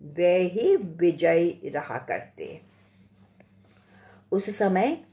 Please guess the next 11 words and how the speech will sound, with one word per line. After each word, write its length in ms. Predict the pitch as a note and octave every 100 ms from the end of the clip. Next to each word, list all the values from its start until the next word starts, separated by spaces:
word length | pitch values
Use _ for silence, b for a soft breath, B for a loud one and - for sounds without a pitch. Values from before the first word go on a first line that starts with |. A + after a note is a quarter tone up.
| b b b
भीमा 480 | C#3 F#3+ B3 C#4 D#4
अप्पा 580 | F3+ E3 - D3 - - _ _ F#3+
नाम 320 | G3 G3+ G#3
का 120 | A#3
एक 320 | - A#3 A#3
अति 340 | A#3 - D4 C4
वृद्ध 600 | D3 E3+ A3+ C4 - -
सेवक 500 | - - F#3 F3+ E3+
था, 500 | F3 - - - - -
अति 300 | C#4+ F#4+ E4
वृद्ध 460 | F#3 G3+ F3+ E3